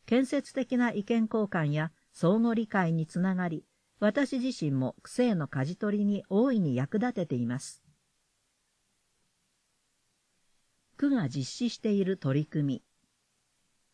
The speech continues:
区へエールを。あなたの声を区政へ。区政モニター制度。あらかじめ登録していただいた二百名の区政モニターの方に、アンケート調査や提言をいただきます。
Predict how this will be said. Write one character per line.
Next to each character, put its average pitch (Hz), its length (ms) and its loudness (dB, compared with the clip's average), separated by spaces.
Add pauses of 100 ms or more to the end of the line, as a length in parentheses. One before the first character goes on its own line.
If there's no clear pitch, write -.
区 294 180 0
へ 139 240 -2
エ 240 200 2
ー 185 80 0
ル 127 180 -2
を。 - 140 -8 (500)
あ 151 140 2
な 277 160 2
た 208 140 -4
の 135 120 0
声 165 340 0
を 120 220 -4
区 - 60 -18
政 208 360 -4
へ。 110 140 -8 (1000)
区 - 80 -18
政 262 440 0
モ 143 100 4
ニ 214 160 2
タ 208 200 -2
ー 190 40 -4
制 156 280 -6
度。 - 180 -12 (1500)
あ 185 100 -2
ら 277 120 2
か 285 140 -2
じ 254 100 -2
め 254 100 4
登 233 260 2
録 240 240 0
し - 40 -10
て 226 120 0
い 208 80 0
た 214 100 -2
だ 196 140 0
い 196 80 -2
た 180 200 -4
二 190 140 2
百 269 300 0
名 180 200 2
の 131 220 0
区 - 80 -20
政 247 300 0
モ 226 100 2
ニ 214 140 0
タ 143 140 -2
ー - 20 0
の 139 120 -2
方 147 280 -4
に、 139 180 -4 (800)
ア 214 120 2
ン 247 60 4
ケ 262 160 2
ー 254 40 -2
ト 247 160 -2
調 226 200 -2
査 147 160 -4
や 143 240 0
提 226 200 2
言 233 260 2
を 202 80 0
い 165 80 -6
た 190 120 -2
だ 175 120 -4
き 165 140 -8
ま 165 120 -6
す。 - 200 -16